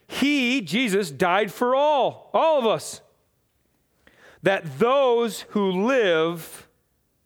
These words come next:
check your pulse, no longer live for themselves, if you came in and you're living for yourself today, I hope that changes by the end of the message. And it happens. This world will tell you to do that.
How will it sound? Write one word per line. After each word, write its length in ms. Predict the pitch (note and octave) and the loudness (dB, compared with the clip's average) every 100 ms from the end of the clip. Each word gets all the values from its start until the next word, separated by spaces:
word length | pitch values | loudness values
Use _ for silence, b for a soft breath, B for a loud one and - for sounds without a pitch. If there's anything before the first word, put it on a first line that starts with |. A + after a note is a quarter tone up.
| _ - | _ -6
check 200 | B2 C#3 | -6 -6
your 60 | |
pulse, 540 | D#3 F#3+ C#3+ D3 - - _ _ _ _ _ b b b b b - | -2 0 0 -4 -12 -20 _ _ _ _ _ b b b b b -2
no 140 | D#3+ | 0
longer 400 | F3+ G#3 G#3+ F3+ | 2 0 0 0
live 240 | E3+ F#3 | 0 -2
for 140 | - D3+ | -2 -2
themselves, 640 | C#3 B2+ - F3+ A#2+ G2+ - - _ _ _ _ _ _ _ - | -2 -4 -2 0 0 -4 -16 -20 _ _ _ _ _ _ _ -18
if 40 | C#3+ | -4
you 140 | E3 | -2
came 120 | E3 | 0
in 60 | E3+ | 0
and 100 | E3 | 0
you're 100 | C#3+ | 0
living 220 | D3 D3+ | -2 -4
for 160 | - C#3+ | -4 -4
yourself 400 | C3 C#3 D3 - | 0 -2 -2 -4
today, 380 | E3+ F#3 F#3 - | -2 -2 -4 -10
I 60 | G#2+ | -6
hope 220 | B2 B2+ | -6 -2
that 180 | B2+ - | -4 -4
changes 380 | B2 A2 G2 | -6 -6 -6
by 160 | F#2 G2+ | -6 -4
the 80 | G2+ | -4
end 100 | G2+ | -6
of 60 | |
the 40 | F#2+ | -8
message. 460 | F#2+ F2 _ _ _ _ _ _ _ _ _ _ _ _ _ - | -10 -12 _ _ _ _ _ _ _ _ _ _ _ _ _ -4
And 140 | E3 | -2
it 80 | G3 | 0
happens. 560 | D#3 F3 A2+ G2 - - | 0 -2 -6 -10 -16 -6
This 160 | D3+ | -6
world 320 | C3+ D#3 D#3+ C#3+ | -2 -2 -2 -4
will 140 | A2 | -8
tell 300 | - C#3+ C#3+ | -4 -2 -2
you 120 | D#3+ | -2
to 60 | D3 | -6
do 280 | B2+ D3+ D#3 | -4 -4 0
that. 340 | D3 D3+ D#3 | -2 -2 -6